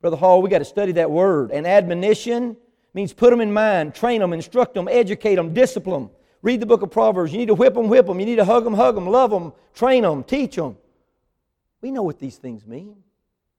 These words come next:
It's not the only place. Look at Colossians chapter three. This is, this is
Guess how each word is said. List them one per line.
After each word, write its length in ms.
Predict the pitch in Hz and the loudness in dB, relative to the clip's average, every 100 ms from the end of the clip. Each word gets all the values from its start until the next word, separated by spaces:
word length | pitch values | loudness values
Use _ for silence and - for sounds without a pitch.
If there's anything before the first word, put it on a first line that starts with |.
| _ _ _ _ _ _ | _ _ _ _ _ _
It's 300 | - 202 - | -6 -6 -4
not 180 | 247 - | -6 -2
the 60 | |
only 180 | 226 208 | -2 -2
place. 340 | - 277 349 | 0 0 0
Look 120 | 254 233 | -4 -10
at 100 | - | -6
Colossians 380 | 214 220 208 | -2 -2 -6
chapter 280 | - 233 220 | -4 -4 -4
three. 280 | 208 247 240 | -8 -4 -4
This 180 | 226 214 | -6 -10
is, 160 | 196 | -16
this 220 | - 202 208 | -14 -14 -14
is 200 | 165 | -16